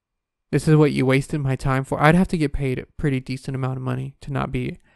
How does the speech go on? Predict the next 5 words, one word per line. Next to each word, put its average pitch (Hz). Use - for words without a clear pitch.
highly 139
annoyed 127
at 127
that. -
Really? 139